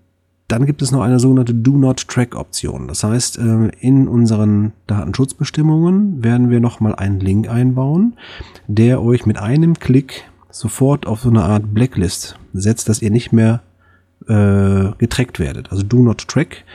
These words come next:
damit werdet ihr auf unserer Webseite künftig dann nicht erfasst statistisch. Das ist zwar für uns nicht so toll, aber wer es dann unbedingt meint, er muss es so haben,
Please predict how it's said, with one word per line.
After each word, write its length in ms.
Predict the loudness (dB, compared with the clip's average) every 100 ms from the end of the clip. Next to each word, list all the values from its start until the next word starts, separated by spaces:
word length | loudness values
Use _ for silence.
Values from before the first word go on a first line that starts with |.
| -10
damit 240 | -2 0 2
werdet 220 | 0 2
ihr 80 | 0
auf 80 |
unserer 380 | 0 0 2 2
Webseite 440 | 0 -2 -2 0 -2
künftig 400 | 0 0 -2 -4
dann 220 | 0 2
nicht 260 | 0 -2
erfasst 500 | -8 -8 -4 -4 -4
statistisch. 680 | -8 -12 -12 -14 -12 -14 -14 -20 -20 -20 -20 -20 -18
Das 140 | -6 -2
ist 160 | -2
zwar 260 | 0 0 0
für 140 | 0
uns 320 | 2 2 2
nicht 220 | 2 0 0
so 160 | -4
toll, 340 | -2 -2 -2 -4 _ _ _ -8
aber 360 | -4 0 0 -4 -10 -12 -2
wer 160 | 0
es 160 | 0 -2
dann 120 | -2
unbedingt 360 | 2 4 4 0
meint, 260 | -2 -2
er 100 | -4
muss 140 | -2 -2
es 140 | -2
so 200 | -4 -2
haben, 400 | 0 4 4 2